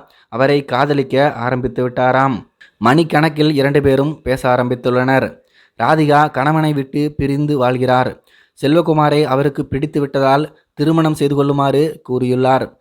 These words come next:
செல்வகுமாரும் அதற்கு சம்மதம் கொடுத்திருக்கிறார். இந்த நிலைமையில்தான் லதாவுக்கு இந்த விவகாரம் தெரிய வந்தது. WhatsApp மூலமாக அவர் தன்னுடைய கணவருடன் பேசியதையும் அறிந்தார் லதா.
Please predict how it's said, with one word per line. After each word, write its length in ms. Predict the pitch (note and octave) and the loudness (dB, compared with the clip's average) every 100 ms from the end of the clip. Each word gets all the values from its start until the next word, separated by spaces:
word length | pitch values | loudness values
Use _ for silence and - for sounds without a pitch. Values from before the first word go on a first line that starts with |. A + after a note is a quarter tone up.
| _ _ - | _ _ -4
செல்வகுமாரும் 720 | C3+ D#3 D#3 D#3 D3 D#3 D#3+ | 0 2 2 2 2 2 0
அதற்கு 280 | C#3 C#3 D3 | -4 -6 -6
சம்மதம் 480 | C#3 C#3 C#3+ C3+ D3+ | -4 -2 -2 -4 -4
கொடுத்திருக்கிறார். 760 | - A#2 A#2 B2+ A#2 B2+ C3 G#2+ - _ _ _ | -6 -8 -6 -6 -2 0 0 -2 -8 _ _ _
இந்த 180 | A#2+ B2+ | -8 -4
நிலைமையில்தான் 560 | C3 D3 C#3+ C3 C3 C#3 - _ - | -2 0 0 0 -2 -2 -10 _ -4
லதாவுக்கு 420 | A#2+ D3 D#3+ D#3 D#3 | 0 2 2 2 -2
இந்த 220 | D3 C3+ | -2 0
விவகாரம் 520 | C3+ C#3+ C#3 C#3+ C#3+ | 0 0 0 -2 -4
தெரிய 260 | B2+ C3 B2+ | -4 -2 0
வந்தது. 380 | B2 B2+ C3 C3 - - _ - | -2 0 0 0 -4 -12 _ -4
WhatsApp 400 | A2+ D#3 - D#3 | 0 2 0 -2
மூலமாக 640 | D3+ D3+ D3 D3 C#3 C#3+ C#3 | 0 0 0 0 0 0 -2
அவர் 360 | B2+ C#3 C#3+ | -2 -2 -2
தன்னுடைய 320 | C3+ C3+ C3+ | -4 -2 -2
கணவருடன் 580 | - C3 D3 C#3+ C#3+ C#3+ | -2 -2 0 0 -2 -4
பேசியதையும் 640 | B2 C3+ C3+ C3+ B2+ C#3 D3+ | -4 -4 -2 -2 -2 -2 -2
அறிந்தார் 540 | - B2+ B2+ C3 C#3 | -4 -4 0 0 0
லதா. 300 | A#2 A#2 C3 | -2 0 2